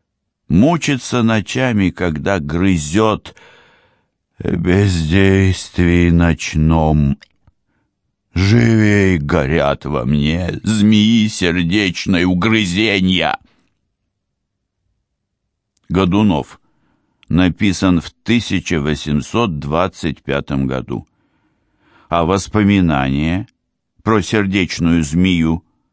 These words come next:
в тысяча восемьсот двадцать восьмом?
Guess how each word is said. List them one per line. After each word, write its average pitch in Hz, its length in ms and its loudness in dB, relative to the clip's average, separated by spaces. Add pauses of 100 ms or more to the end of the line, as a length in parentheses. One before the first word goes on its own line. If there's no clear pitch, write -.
(340)
в - 100 -18
тысяча 110 440 0
восемьсот 95 680 0 (100)
двадцать 92 560 -2
восьмом? 82 640 -2